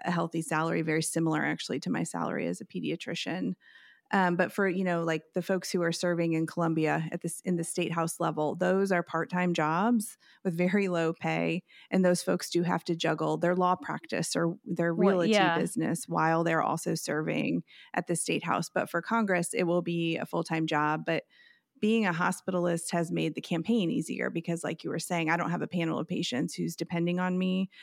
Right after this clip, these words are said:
Speaker 1: as their primary care doctor. I can work in the hospital when I'm available, and then I can switch to campaign mode when I'm off the hospital. And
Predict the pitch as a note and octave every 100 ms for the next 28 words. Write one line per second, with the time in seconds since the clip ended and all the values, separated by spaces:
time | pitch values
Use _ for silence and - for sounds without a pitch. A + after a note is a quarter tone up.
0 | - F3+ E3 E3+ E3 E3 D#3 - - F2+
1 | - A2+ - A2+ D#3 - E3+ E3 F#3 E3+
2 | F3 - G3+ F#3+ F3 D3+ - A3+ B3+ A3
3 | A3+ G3+ F3 E3 D3+ D3+ D#3+ D3+ - -
4 | - - F3 F3 G#3 G3+ G3 F#3 F#3 E3+
5 | D#3 - D#3+ E3+ - E3+ D#3+ - E3 E3
6 | D#3+ - D3+